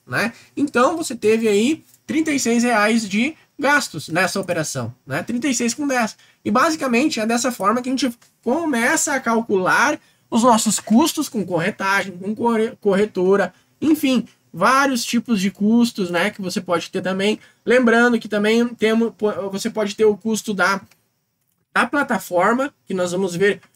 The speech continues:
num próximo vídeo, né, o que que é uma plataforma, como que você contrata. Existem plataformas pra fazer as compras e vendas que a gente viu aí,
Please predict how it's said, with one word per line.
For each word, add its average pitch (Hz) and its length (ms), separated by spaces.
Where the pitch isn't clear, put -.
num 190 200
próximo 208 560
vídeo, 214 380
né, 180 240
o 208 60
que 208 100
que 214 140
é - 20
uma 190 140
plataforma, 196 680
como 208 240
que 208 80
você 196 180
contrata. 208 520
Existem 202 340
plataformas 214 880
pra 170 120
fazer 175 260
as 170 140
compras 202 440
e 156 60
vendas 185 340
que 180 80
a - 20
gente 165 140
viu 165 300
aí, 233 340